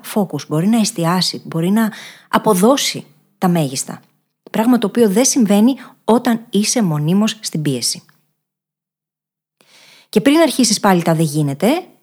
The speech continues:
θέλω να αρχίσεις να αποδέχεσαι ότι όλα γίνονται. <laughs> Το ότι δεν έχεις ακόμη βρει τον τρόπο, δεν σημαίνει ότι αυτός ο τρόπος δεν υπάρχει.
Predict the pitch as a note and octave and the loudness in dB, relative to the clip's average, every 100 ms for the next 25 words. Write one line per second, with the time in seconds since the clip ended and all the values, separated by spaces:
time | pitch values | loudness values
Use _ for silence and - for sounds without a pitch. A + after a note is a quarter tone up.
0 | _ _ - - - D#4+ D#4+ G#3+ F#3 - | _ _ -20 -18 0 4 4 4 2 0
1 | D#4+ - A3+ G3 F#3 G#3+ D#4+ F#4+ D#4 D4+ | -2 2 2 2 2 2 2 2 4 6
2 | C4 G3+ D#3 D3 B2+ B2 B2 D3+ _ _ | 6 6 4 2 -2 -6 -8 -12 _ _
3 | _ - F3+ - - A3 - - - - | _ -8 -8 -8 -8 -8 -10 -20 -12 -8
4 | - - - - - _ - G#3+ G3+ A#3+ | -8 -8 -12 -14 -20 _ 2 4 6 4
5 | F4 - A#3+ - D4+ F4+ G3 G#3+ B3 G3+ | 4 2 0 4 4 6 4 2 2 0
6 | D#3+ G#3 D4+ - D#3+ B3 F#3 E3 C4 - | 0 0 0 2 -2 -2 -4 0 0 0
7 | E4 D#4 G#3+ D#3+ - E3 D3+ D3 B2+ C#3+ | 2 4 2 0 -4 -8 -8 -8 -6 -6
8 | C#3 C3+ C3 - D3 | -6 -8 -10 -10 -10